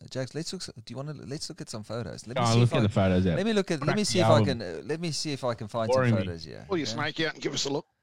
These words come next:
Speaker 1: Let's have a look,
Speaker 2: Oh,
Speaker 1: let's have a
Speaker 2: wow.
Speaker 1: look. So I'll, I'll, I'll
Speaker 2: Oh, you
Speaker 1: start with, uh, I'll start with a, like, a hypo bread light. So this is one that I was working with. This is one of my few,
Speaker 2: Oh,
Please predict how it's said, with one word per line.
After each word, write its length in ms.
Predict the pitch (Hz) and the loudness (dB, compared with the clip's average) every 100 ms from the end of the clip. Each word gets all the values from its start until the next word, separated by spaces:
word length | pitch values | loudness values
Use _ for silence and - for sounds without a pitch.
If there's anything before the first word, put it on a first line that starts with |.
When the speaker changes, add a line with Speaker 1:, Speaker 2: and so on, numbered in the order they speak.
| - - - - | -18 -16 -16 -12
Speaker 1:
Let's 180 | - - | -4 2
have 100 | 104 | 2
a 100 | 98 | 2
look, 120 | 98 | 0
Speaker 2:
Oh, 40 | |
Speaker 1:
let's 180 | - - | -4 -6
have 80 | 98 | -6
a 40 | |
Speaker 2:
wow. 60 | 90 | -6
Speaker 1:
look. 140 | 151 | -6
So 120 | 135 127 | 0 4
I'll, 380 | 127 139 143 - | 4 4 2 0
I'll, 160 | 131 - | -2 2
I'll 60 | 139 | 2
Speaker 2:
Oh, 40 | |
you 100 | 98 | 4
Speaker 1:
start 260 | 180 180 165 | 6 4 4
with, 220 | 139 123 | -2 0
uh, 180 | 123 113 | 2 2
I'll 120 | 110 | 0
start 280 | - 156 147 | -2 -2 -2
with 140 | 123 | -4
a, 160 | 110 76 | -6 -6
like, 240 | 95 98 | -6 -6
a 80 | 98 | -4
hypo 300 | 82 87 87 | -4 -6 -8
bread 220 | 82 80 | -10 -12
light. 180 | 64 - | -12 -12
So 100 | 95 | -10
this 220 | 101 120 135 | -8 -6 -8
is 120 | 98 | -6
one 160 | 98 92 | -6 -6
that 100 | 85 | -6
I 140 | 98 | -4
was 160 | 98 87 | -6 -8
working 280 | 78 - 76 | -12 -12 -14
with. 120 | 78 | -10
This 160 | 104 | -8
is 120 | 117 92 | -8 -6
one 140 | 98 | -6
of 120 | 92 | -6
my 200 | 90 87 | -6 -6
few, 500 | 92 - 110 107 82 | -8 -6 -4 -4 -2
Speaker 2:
Oh, 80 | 101 | -4